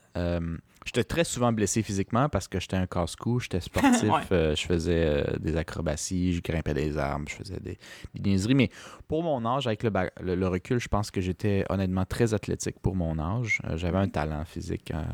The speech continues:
Speaker 1: je, un peu, je pense. Euh, fait que me blesser, ça me dérangeait pas. Je m'étais déjà cassé la jambe à huit ans en plus, puis tu sais, no big deal. Euh,
Speaker 2: Mhm.
Speaker 1: <laughs>
Speaker 2: No
Speaker 1: mais,
Speaker 2: big deal.
Speaker 1: mais, mais une maladie à l'intérieur de moi que je peux pas contrôler, que je sais pas si on a les, les médicaments, puis que ça me fait mal, puis que je peux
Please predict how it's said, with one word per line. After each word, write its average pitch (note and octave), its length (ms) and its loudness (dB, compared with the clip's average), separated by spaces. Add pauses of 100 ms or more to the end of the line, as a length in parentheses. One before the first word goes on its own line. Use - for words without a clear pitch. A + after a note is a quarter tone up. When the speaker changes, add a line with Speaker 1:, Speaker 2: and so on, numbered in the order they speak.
Speaker 1:
je, - 500 -8
un F2 40 -2
peu, F2+ 220 4
je F#2 100 -2
pense. G2+ 280 0 (720)
Euh, E2 400 2
fait G#2 160 2
que - 180 -10
me A2+ 160 -2
blesser, A#2+ 320 -2
ça C3 140 -2
me G#2+ 40 -2
dérangeait G2 340 -2
pas. A2 200 0 (500)
Je - 120 -10
m'étais G2+ 160 2
déjà F#2 160 2
cassé F2 260 0
la E2+ 140 4
jambe F2 180 2
à E2+ 60 4
huit D2+ 200 0
ans E2 100 4
en D#2+ 40 0
plus, E2+ 340 -2
puis - 120 -14
tu - 140 -4
sais, D#2+ 60 0
no D#2+ 140 0
big - 180 -6
deal. G2 180 0 (480)
Euh, F#3+ 120 6
Speaker 2:
Mhm. A#3+ 240 8 (240)
Speaker 1:
<laughs> C3 240 -12
Speaker 2:
No A2+ 120 2
Speaker 1:
mais, A2+ 80 4
Speaker 2:
big C#3+ 80 2
deal. C#3 140 4
Speaker 1:
mais, G#2+ 200 2
mais A2 220 0
une A2+ 180 2
maladie A#2+ 420 2
à B2+ 60 2
l'intérieur A2 400 0
de G#2 80 2
moi G2 280 0
que - 80 -18
je - 40 -18
peux F#2+ 120 -6
pas G#2 120 -4
contrôler, F#2+ 480 0
que F#2 100 0
je E2 100 -2
sais F2+ 200 -4
pas G#2 280 4
si - 160 -2
on F2+ 80 4
a - 20 4
les, E2+ 320 4
les E2+ 120 -2
médicaments, E2+ 600 0
puis - 120 -10
que - 60 -8
ça E2 100 -2
me D#2+ 40 -4
fait E2 160 -4
mal, D#2 340 -2
puis - 120 -12
que - 60 -12
je - 20 -14
peux D#2 180 -2